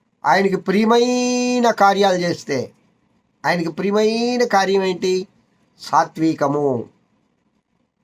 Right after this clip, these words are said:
దీన మనస్సు, ఒబీడియన్స్, విధేయత.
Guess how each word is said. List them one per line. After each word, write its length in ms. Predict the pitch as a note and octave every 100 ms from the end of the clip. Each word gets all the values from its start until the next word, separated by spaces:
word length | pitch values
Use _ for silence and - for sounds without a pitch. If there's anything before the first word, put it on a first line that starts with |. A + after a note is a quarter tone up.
| _ _ _ _ _ _ _ _ -
దీన 340 | B2+ D#3+ F3+
మనస్సు, 840 | F3 E3 D#3+ - - E3 D#3+ C3+ G#2+ - _ _ _ _ _ _ _ _ _ _ _ _ _ _ _ _ _ _ _ _ _ _ -
ఒబీడియన్స్, 800 | C#3+ D#3 F#3 F3 E3+ F3 E3 -
విధేయత. 1120 | C#3 D3+ D3+ E3+ F3 D#3 - D#3+ E3 D3